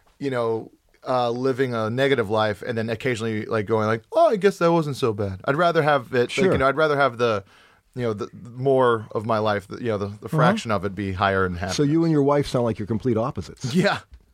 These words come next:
Speaker 2: How
Speaker 1: Yeah,
Speaker 2: does that
Speaker 1: yeah.
Speaker 2: work? Does she
Speaker 1: It
Speaker 2: get mad at you for being a Pollyanna?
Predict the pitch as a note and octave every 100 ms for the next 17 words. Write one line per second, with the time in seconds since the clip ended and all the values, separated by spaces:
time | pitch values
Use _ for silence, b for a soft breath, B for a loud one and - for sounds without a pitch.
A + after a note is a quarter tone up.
0 | _ B2+ C3+ B2+ A#2+ A2+ D3 - - G#2
1 | - G3 A#2+ A#2+ B2 A#2 A#2+ - A2 A2
2 | G#2+ - G#2 G2+ F#2+ G2 C#3